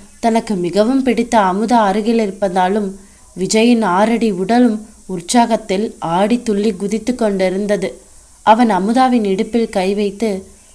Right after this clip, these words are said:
அவளது மற்றொரு கையை தன் கையில் பிடித்து கொண்டு அவளுடன் சேர்ந்து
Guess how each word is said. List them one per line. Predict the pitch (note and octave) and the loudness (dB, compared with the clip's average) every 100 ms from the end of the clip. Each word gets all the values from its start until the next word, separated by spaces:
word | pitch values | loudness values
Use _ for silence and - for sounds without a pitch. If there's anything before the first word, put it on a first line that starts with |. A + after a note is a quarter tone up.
| - | -6
அவளது | G3+ G#3 G#3+ F#3+ | -2 2 2 0
மற்றொரு | F3+ E3+ - A3+ A3 | -2 -4 -4 -4 -2
கையை | G#3+ G3 G3 A#3+ | 0 0 -2 -2
தன் | A#3 G#3 | -4 -2
கையில் | G#3 F#3 A3+ A#3+ | -2 0 0 0
பிடித்து | G3+ F#3+ G3+ - | 0 -2 -2 -4
கொண்டு | G3+ F#3+ G#3+ F#3+ - - - | -2 -2 -2 -4 -10 -20 -6
அவளுடன் | G#3 G#3+ G3+ F3+ G#3+ | -2 0 2 2 0
சேர்ந்து | A3 G#3 F#3 G3 A3 F#3+ | 0 -2 -2 0 -2 -4